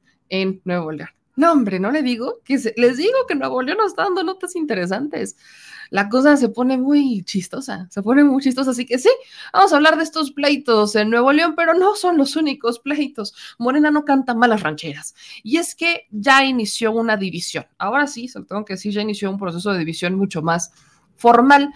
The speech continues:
¿A qué me refiero con división? Pues ya inició el pleito por la, por la Grande dos mil veinticuatro. ¿Y qué pasa? Bueno, uno, esto yo sí lo considero un error, déjame se lo digo,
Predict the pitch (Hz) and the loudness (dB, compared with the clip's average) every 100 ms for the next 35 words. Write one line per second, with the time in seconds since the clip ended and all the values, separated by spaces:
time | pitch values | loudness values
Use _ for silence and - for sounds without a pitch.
0 | - - 196 233 208 214 240 226 208 208 | -10 -8 -2 2 2 2 0 0 -2 0
1 | 208 233 247 262 185 180 160 165 170 185 | -2 0 0 -2 -8 -6 -2 -2 -2 -2
2 | 190 214 208 240 254 247 254 247 254 262 | -2 -2 -2 0 0 -2 -4 -2 0 0
3 | 262 277 269 269 269 277 277 294 285 285 | 0 -4 -6 -4 0 0 2 0 -2 -4
4 | 294 294 302 294 302 349 349 - _ - | -2 0 0 -2 0 -2 -2 -8 _ -20
5 | - - - _ 285 294 285 370 381 359 | -20 -20 -20 _ -2 0 0 0 2 0
6 | - - - - - - - _ _ 392 | 0 -10 -14 -14 -14 -14 -20 _ _ 4
7 | 403 196 - _ - 294 381 330 349 320 | 4 2 -2 _ -4 0 2 2 2 0
8 | 247 240 220 226 254 220 196 208 185 214 | 2 0 2 2 2 2 2 0 -4 -6
9 | 214 180 170 190 185 | -6 -4 -2 -2 -4